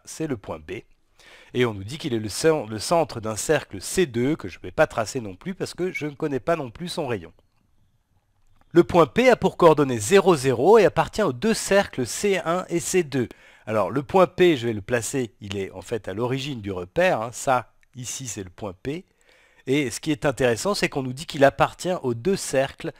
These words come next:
C un et C deux. Donc ça, c'est intéressant parce que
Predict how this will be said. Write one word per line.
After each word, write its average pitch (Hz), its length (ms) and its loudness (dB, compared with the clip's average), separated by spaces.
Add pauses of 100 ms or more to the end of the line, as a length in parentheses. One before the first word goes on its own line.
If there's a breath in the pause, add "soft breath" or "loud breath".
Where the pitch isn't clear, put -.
(180 soft breath)
C 143 240 0
un 139 140 4
et 135 80 0
C 127 220 -4
deux. 95 200 -10 (340 loud breath)
Donc 123 200 -2
ça, 196 160 4
c'est 180 100 -2
intéressant 143 400 0
parce 190 160 -4
que 143 160 -2